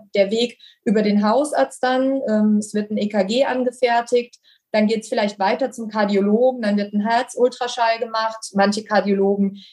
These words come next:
initiieren Langzeit-E K G oder eine Langzeitblutdruckmessung. Und da muss man sagen, dass die Patienten mit pots ja häufig sehr unauffällige Befunde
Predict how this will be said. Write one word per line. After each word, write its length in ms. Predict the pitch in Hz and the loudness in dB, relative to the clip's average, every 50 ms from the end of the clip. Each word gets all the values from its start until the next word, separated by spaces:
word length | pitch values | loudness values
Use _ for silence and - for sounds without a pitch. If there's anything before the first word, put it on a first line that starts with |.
| _ | _
initiieren 560 | - 208 208 208 202 202 - 202 190 202 202 | -2 0 0 0 0 -2 -2 0 0 2 2
Langzeit-E 560 | 208 220 240 269 262 - 247 233 214 220 233 220 | 2 0 0 0 -2 -2 -4 -4 -2 -6 -6 -2
K 160 | 233 226 214 | -2 -2 0
G 380 | 208 214 208 208 208 208 214 | 2 2 2 2 2 2 0
oder 160 | 196 190 196 190 | 0 0 0 2
eine 120 | 185 190 | 2 2
Langzeitblutdruckmessung. 1300 | 190 185 196 208 202 208 190 196 - 226 247 - - 262 262 247 233 220 226 220 - 233 220 214 220 214 - - - - _ _ | 2 0 -2 -2 0 -2 -2 -2 -2 -10 -10 0 0 0 0 0 -4 -4 -4 -4 -4 -2 -2 0 -2 -2 -6 -16 -20 -20 _ _
Und 120 | 220 214 | 0 2
da 80 | 214 214 | 4 4
muss 180 | 214 226 - 247 | 2 0 0 0
man 160 | 226 220 214 | 0 2 4
sagen, 340 | 208 208 214 226 233 233 226 | 4 4 4 4 2 0 -2
dass 140 | 214 214 | -4 -4
die 120 | - 226 214 | -4 -8 -6
Patienten 420 | - 220 214 - 240 226 214 220 | -4 -6 -2 -2 -2 -2 0 2
mit 200 | 214 202 202 - | 0 0 0 0
pots 240 | - 247 247 240 - | -2 -2 -2 0 0
ja 120 | 247 214 | 0 2
häufig 360 | 214 214 214 214 214 220 214 - | 2 2 2 0 -2 -8 -6 -2
sehr 360 | 214 208 208 214 208 208 - _ _ _ _ _ _ _ _ | 2 4 4 4 4 2 -4 _ _ _ _ _ _ _ _
unauffällige 760 | - 247 277 277 247 226 220 - 220 202 208 202 196 190 190 | 0 0 2 2 0 -2 -4 -6 -4 -2 -2 -2 -2 -2 -4
Befunde 680 | 185 202 202 - - 262 302 370 311 196 185 180 185 185 | -4 -4 -6 -2 -2 0 0 2 2 2 2 2 0 -4